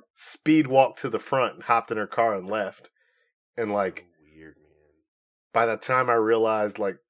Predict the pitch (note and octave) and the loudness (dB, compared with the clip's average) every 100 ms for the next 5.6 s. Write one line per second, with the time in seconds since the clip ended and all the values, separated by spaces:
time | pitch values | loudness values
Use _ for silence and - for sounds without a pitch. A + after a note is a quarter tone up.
0 | - _ - A2+ F2 - A#2+ - A2 A2+ | -20 _ -10 -8 -8 -8 -10 -8 -8 -4
1 | G#2+ G2+ F#2+ F#2 - G#2 G2 A2 A2 A2 | -4 -4 -6 -6 -2 -2 0 0 0 -2
2 | F#2+ F2 G2 A2 - B2 G#2 A2+ F#2+ F2+ | -10 -4 0 0 -2 -4 -2 -4 -4 -8
3 | A2 A2 F2 F3 B3 D#4 - D#3+ D#3+ D3 | -6 -6 -6 -6 -4 -6 -4 -6 -6 -10
4 | C3 B2 A#2+ G2+ G#2+ A2 F#2 G2+ A2+ G#2 | -8 -8 -8 -6 -8 -8 -16 -16 -14 -16
5 | F2 G2 G2 G2+ G2+ G#2 | -14 -12 -12 -12 -12 -12